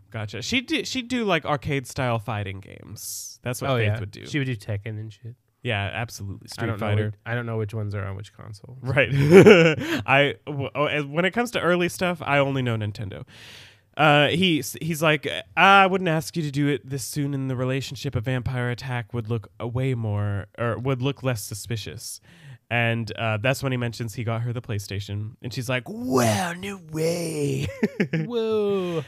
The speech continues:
Speaker 1: Uh, so we cut over to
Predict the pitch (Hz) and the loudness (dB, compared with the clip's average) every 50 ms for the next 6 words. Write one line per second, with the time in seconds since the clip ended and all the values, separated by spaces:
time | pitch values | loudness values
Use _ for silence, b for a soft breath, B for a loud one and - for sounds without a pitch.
0 | B B B 143 165 160 160 147 - - 175 165 160 156 147 - 180 170 156 - | B B B 4 4 6 4 4 2 2 2 4 4 4 2 2 2 2 2 2
1 | - 156 160 139 147 160 160 156 151 143 - - - - - - _ _ _ _ | 2 2 2 2 2 2 2 2 2 0 -2 -6 -14 -20 -20 -20 _ _ _ _
2 | _ _ _ _ _ _ _ _ _ _ _ _ _ _ _ _ _ _ _ _ | _ _ _ _ _ _ _ _ _ _ _ _ _ _ _ _ _ _ _ _
3 | _ - - - 139 139 135 135 135 135 131 131 131 131 131 131 131 127 127 123 | _ -10 -2 0 2 2 2 2 2 2 2 2 2 2 2 2 2 0 0 -2
4 | 127 | -4